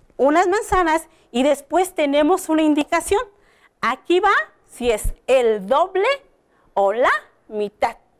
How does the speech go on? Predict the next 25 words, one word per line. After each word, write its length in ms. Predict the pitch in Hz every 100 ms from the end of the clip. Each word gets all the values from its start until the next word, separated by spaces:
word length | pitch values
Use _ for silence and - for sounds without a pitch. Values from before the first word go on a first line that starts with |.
| _ _
de 220 | 202 208 427 - _ _ _ _ _ _
cuarenta. 540 | 220 214 233 208 - - -
Vamos 260 | 226 214 -
a 60 |
colocarle 540 | 220 202 190 - 240 240
aquí 220 | 240 262
otro 200 | 254 240
imán 320 | 214 269 370
porque 360 | 349 - - 214 _ _ _ _ _
ya 140 | 208 226
se 140 | -
nos 160 | 254 190
quiere, 280 | - 254 247
este, 200 | - -
caer 320 | - 202 226
esta 320 | 262 - 220
cartulina, 720 | - - - 220 226 302 359 453 - - - _ _ _ _
pero 240 | 214 208
no, 140 | 285 339
¿verdad? 240 | 262 349 - _ _ - _ _ _
Esto 240 | 302 339 302
no 100 | 285
va 80 | 320
a 60 |
impedir 380 | 339 262 233 359